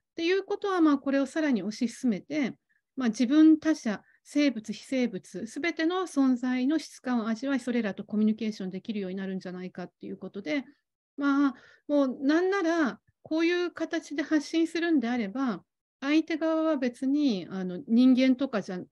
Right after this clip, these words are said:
なくてもいいわけですし、逆に受け取る側も相手が人間じゃなかったりとかっていう場合もあってくるんで、まあ、こういう、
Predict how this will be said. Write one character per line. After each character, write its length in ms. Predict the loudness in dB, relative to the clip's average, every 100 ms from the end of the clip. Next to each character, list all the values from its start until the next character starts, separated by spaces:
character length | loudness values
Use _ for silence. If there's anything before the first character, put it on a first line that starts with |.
| _ _
な 140 | -4 -4
く 80 | -4
て 120 | -8
も 140 | -4
い 80 | -2
い 60 | -2
わ 120 | -6
け 120 | -10
で 100 | -14
す 140 | -18
し、 200 | -12 -10
逆 300 | -2 -4 -2
に 180 | -2 -2
受 220 | -2 -4
け 20 | -4
取 220 | -4 -4
る 60 |
側 200 | -2 2
も 180 | 2 2
相 180 | 2 0
手 140 | -2
が 100 | -2
人 200 | 0 0
間 140 | 0 -2
じ 100 | -2
ゃ 40 |
な 200 | -2 -4
か 140 | -6 -10
っ 80 | -10
た 80 | -14
り 100 | -12
と 140 | -14
か 100 | -14
っ 40 | -14
て 120 | -14
い 40 |
う 20 | -14
場 120 | -12
合 40 |
も 160 | -10 -8
あ 40 |
っ 40 | -10
て 180 | -12
く 140 | -12 -12
る 80 | -10
ん 80 |
で、 240 | -4 -4 -4 _ _ _ _ _
ま 100 | -8
あ、 40 | -4
こ 200 | 0 2
う 80 |
い 300 | 4 4 2
う、 80 | 0